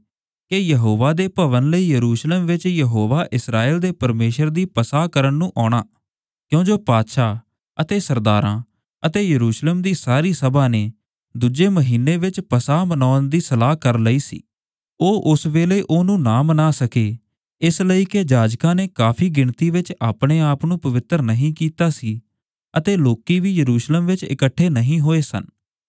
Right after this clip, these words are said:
ਇਹ ਗੱਲ ਪਾਤਸ਼ਾਹ ਦੀ ਨਿਗਾਹ ਵਿੱਚ ਅਤੇ ਸਾਰੀ ਸਭਾ ਦੀ ਨਿਗਾਹ ਵਿੱਚ ਠੀਕ ਸੀ। ਸੋ ਉਹਨਾਂ ਨੇ ਇੱਕ ਹੁਕਮ ਜਾਰੀ ਕੀਤਾ ਕਿ ਬਏਰ ਸ਼ਬਾ ਤੋਂ ਦਾਨ ਤੱਕ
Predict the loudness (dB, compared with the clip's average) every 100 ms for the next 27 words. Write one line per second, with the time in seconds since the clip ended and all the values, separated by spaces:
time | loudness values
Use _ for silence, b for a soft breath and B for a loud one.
0 | _ _ -2 0 2 2 2 0 0 0
1 | -2 0 0 0 2 2 0 -2 -6 _
2 | _ _ _ -6 -2 -2 -2 0 0 0
3 | 0 0 0 0 0 2 2 0 -2 -6
4 | -2 0 -2 -8 -10 _ _ _ _ _
5 | -2 -2 2 2 2 0 -2 -2 -2 0
6 | 0 2 0 2 2 2 0 -2 -2 -2
7 | -2 -4 _ _ _ _ _ -4 0 2
8 | 2 2 0 -2 0 0 0 0 2 2
9 | 2 0 -2 -4